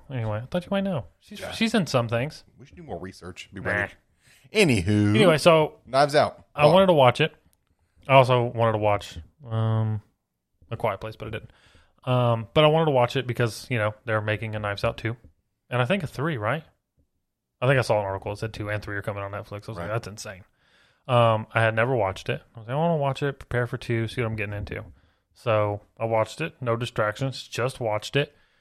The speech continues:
Speaker 1: And about halfway through, I was like, "I don't like this movie."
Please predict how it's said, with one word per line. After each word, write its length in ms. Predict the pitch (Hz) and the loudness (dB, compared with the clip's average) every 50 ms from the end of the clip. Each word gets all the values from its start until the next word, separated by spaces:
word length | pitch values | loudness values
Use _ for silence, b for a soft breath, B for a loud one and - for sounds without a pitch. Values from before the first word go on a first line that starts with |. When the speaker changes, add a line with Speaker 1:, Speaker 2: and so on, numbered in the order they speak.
| _ _ _ _ _ _ _ _ - | _ _ _ _ _ _ _ _ -6
Speaker 1:
And 80 | 120 117 | -4 -2
about 220 | 107 120 113 - | 0 -2 -2 0
halfway 360 | - 135 135 135 - 180 190 | 0 0 0 2 2 0 0
through, 400 | 185 - - 143 131 123 131 147 - _ _ _ _ _ _ | 0 -2 -2 0 2 2 2 0 -4 _ _ _ _ _ _
I 60 | 117 | -4
was 80 | 110 | -4
like, 120 | 110 110 - | -4 -2 0
"I 120 | 127 135 | 0 2
don't 180 | 131 123 120 107 | 2 2 2 0
like 160 | 104 104 - | -2 -6 -6
this 160 | - 101 - | -8 -10 -8
movie." 240 | 117 110 98 98 - | -8 -10 -10 -12 -18